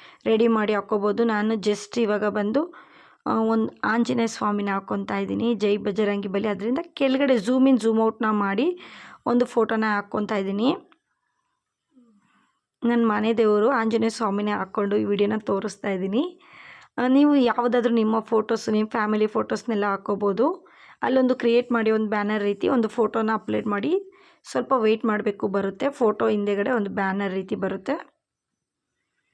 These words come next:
ನೋಡಿ ಬಂತು, ನೋಡಿದ್ರೆ ಆಂಜನೇಯ ಸ್ವಾಮಿ ಬಂತು. ನೆಕ್ಸ್ಟ್ ಡಿಸ್ಕ್ರಿಪ್ಷನಲ್ಲಿ ಕರೆಕ್ಟಾಗಿ ನಿಮ್ಮ ಚಾನಲಲ್ಲಿ ಏನು ಬರುತ್ತೆ ಅನ್ನೋದನ್ನು ಕ್ಲೀನಾಗಿ ಹಾಕಬೇಕು. ಇಲ್ಲಿ ನೋಡಿ ಫೋರ್ತ್ ಒನ್ ಡಿಸ್ಕ್ರಿಪ್ಷನ್ ಮೇಲೆ ನಾನು ಕ್ಲಿಕ್ ಮಾಡ್ಕೊತಾ ಇದ್ದೀನಿ.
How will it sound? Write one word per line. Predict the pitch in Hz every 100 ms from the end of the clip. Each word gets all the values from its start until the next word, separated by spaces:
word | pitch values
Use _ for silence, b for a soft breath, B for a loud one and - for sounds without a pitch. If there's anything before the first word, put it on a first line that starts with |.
| _ _ _ 226
ನೋಡಿ | 220 208 202
ಬಂತು, | 202 208 202
ನೋಡಿದ್ರೆ | 196 220 240
ಆಂಜನೇಯ | 214 208 214
ಸ್ವಾಮಿ | 226 208 202
ಬಂತು. | 196 190 196 277
ನೆಕ್ಸ್ಟ್ | 240 - - 233 185 180
ಡಿಸ್ಕ್ರಿಪ್ಷನಲ್ಲಿ | 233 - - 311 - - 233 226 233 _ -
ಕರೆಕ್ಟಾಗಿ | 220 233 240 - 240 220 220
ನಿಮ್ಮ | 208 208 -
ಚಾನಲಲ್ಲಿ | 220 226 240 214 208 262 285 B B B 233 233
ಏನು | 277 285 220
ಬರುತ್ತೆ | 214 208 240 220
ಅನ್ನೋದನ್ನು | 208 202 240 302 -
ಕ್ಲೀನಾಗಿ | 254 247 262 262 226
ಹಾಕಬೇಕು. | 208 - 208 208
ಇಲ್ಲಿ | 214 214
ನೋಡಿ | 240 349 B B B -
ಫೋರ್ತ್ | 254 254 262 254
ಒನ್ | 247 233
ಡಿಸ್ಕ್ರಿಪ್ಷನ್ | 220 - 254 - 240 214
ಮೇಲೆ | 208 202 233 214
ನಾನು | 202 226 302 B B -
ಕ್ಲಿಕ್ | 240 233 226
ಮಾಡ್ಕೊತಾ | 214 - 208 196 202
ಇದ್ದೀನಿ. | 196 214